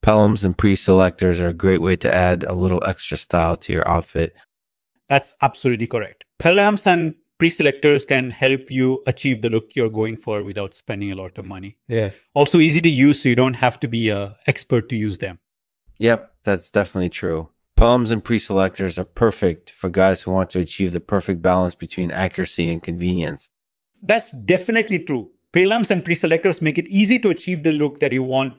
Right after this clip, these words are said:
Speaker 2: while minimizing the time spent on your headwear technique.
Speaker 1: Yeah, I think that's really important. Pelhams and pre-selectors are perfect for men who want an easy solution to achieving the look they desire. Thanks, Dileep. This is a fascinating conversation.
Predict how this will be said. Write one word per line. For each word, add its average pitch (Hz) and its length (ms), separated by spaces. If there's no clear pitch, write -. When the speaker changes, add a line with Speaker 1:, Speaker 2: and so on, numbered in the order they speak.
Speaker 2:
while 127 220
minimizing 135 600
the 120 80
time 117 260
spent 127 400
on 131 120
your 117 120
headwear 120 360
technique. 123 500
Speaker 1:
Yeah, 98 180
I 92 60
think 98 160
that's 92 220
really 92 180
important. 82 460
Pelhams 101 320
and 95 120
pre-selectors 98 720
are 92 80
perfect 92 520
for - 200
men 92 320
who 90 160
want 90 560
an 95 120
easy 92 300
solution 92 540
to 87 180
achieving 90 520
the 87 100
look 85 240
they 85 120
desire. 80 580
Thanks, 90 320
Dileep. 87 420
This - 200
is 110 140
a 87 440
fascinating 95 600
conversation. 92 1000